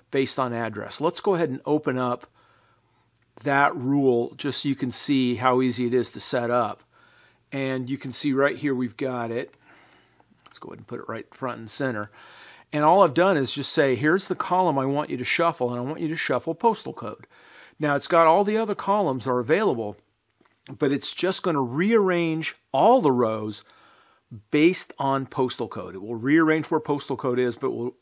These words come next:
but that's all it's going to do. It's not changing any of the I Ds on any of the other columns. But there's a couple of tricks that I've done here.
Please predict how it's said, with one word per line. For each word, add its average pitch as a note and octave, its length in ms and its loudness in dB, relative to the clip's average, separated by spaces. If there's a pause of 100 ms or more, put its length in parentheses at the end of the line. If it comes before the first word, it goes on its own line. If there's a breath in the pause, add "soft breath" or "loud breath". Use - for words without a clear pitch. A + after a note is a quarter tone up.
but A#2 240 -6
that's C#3 260 -2
all C#3+ 280 0
it's C3 120 -4
going C3 260 -4
to A#2+ 60 -4
do. A2 380 0 (340 loud breath)
It's A#2+ 220 -8
not C#3 400 0
changing G#3 640 -4
any D3+ 200 -2
of D#3+ 60 -4
the C3+ 120 0
I B2 140 -4
Ds D3 480 -4
on A#2+ 160 -8
any D3 220 -4
of C#3 40 -2
the C3 100 0
other B2 140 -2
columns. - 640 -2 (920 soft breath)
But B2+ 420 0 (220)
there's A#2 200 -6
a A2 60 -12
couple C#3 420 -2
of - 140 -4
tricks - 420 -2
that A2+ 140 -8
I've G2+ 180 -10
done G#2+ 240 -10
here. - 280 -18